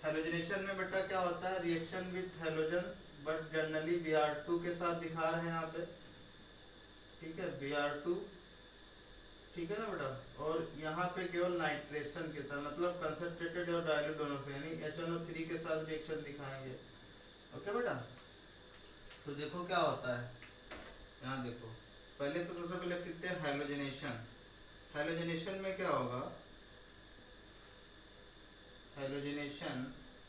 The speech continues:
मतलब phenol react with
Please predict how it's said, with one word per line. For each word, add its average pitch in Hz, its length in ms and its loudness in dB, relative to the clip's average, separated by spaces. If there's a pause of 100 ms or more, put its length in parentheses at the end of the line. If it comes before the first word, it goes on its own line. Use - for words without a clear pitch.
(320)
मतलब 160 440 -4 (800)
phenol 156 500 4
react 160 400 2 (100)
with - 280 -2